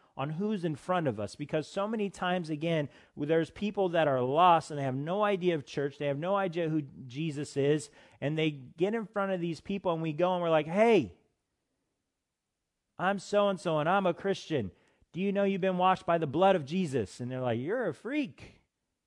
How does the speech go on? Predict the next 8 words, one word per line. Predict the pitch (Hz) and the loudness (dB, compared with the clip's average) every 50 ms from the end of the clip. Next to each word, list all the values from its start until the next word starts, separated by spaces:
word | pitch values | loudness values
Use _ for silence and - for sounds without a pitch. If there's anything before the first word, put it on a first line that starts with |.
| _ _ _ | _ _ _
They | - 202 | -8 -4
have | 220 214 190 175 | -4 -4 -4 -4
no | 190 202 214 214 220 | -4 -6 -4 -4 -2
idea | 220 220 196 220 240 240 226 | -4 -4 -4 -4 -2 -2 0
what | 220 208 202 156 | 0 -2 -2 -4
you're | 185 202 | -6 -8
talking | - - 226 240 254 247 - - 185 | -8 -8 -8 -8 -8 -8 -8 -8 -6
about. | 143 110 92 85 85 82 76 _ | -6 -6 -8 -10 -12 -14 -18 _